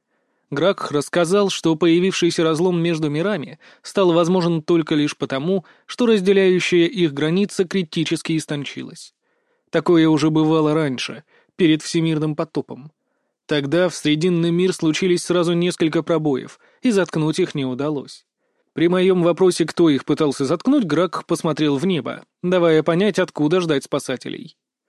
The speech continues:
В то же время мне ни в коем случае не следовало попадаться им под руку, иначе меня ждет немедленное уничтожение. От них меня ничто не спасет. По его словам, разлом так или иначе исчезнет,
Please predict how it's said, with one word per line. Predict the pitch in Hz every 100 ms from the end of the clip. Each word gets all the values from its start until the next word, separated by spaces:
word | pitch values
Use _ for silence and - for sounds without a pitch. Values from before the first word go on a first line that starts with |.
| _
В | -
то | -
же | 247
время | 196 208 240
мне | 190 165 180
ни | 202
в | -
коем | 170 180
случае | 170 160 156 170
не | 165
следовало | 175 208 226 147 127 131
попадаться | 147 147 131 120 139
им | 135 143
под | 139
руку, | 127 - - 208 _ _ -
иначе | 170 240 247
меня | 190 175 175
ждет | 147 180 -
немедленное | 165 160 160 156 160 156 151 151
уничтожение. | 147 143 - 135 117 117 117 - - _ _ _ _ _
От | 151 160
них | 185 185 190
меня | 185 185 180
ничто | 180 175 -
не | 123
спасет. | 120 - - - - - _ _ _ _ _ -
По |
его | 160 165 170
словам, | 175 165 190 151
разлом | 151 156 185 170
так | 175 -
или | 160 170
иначе | 185 170 135
исчезнет, | 135 - 143 117 - -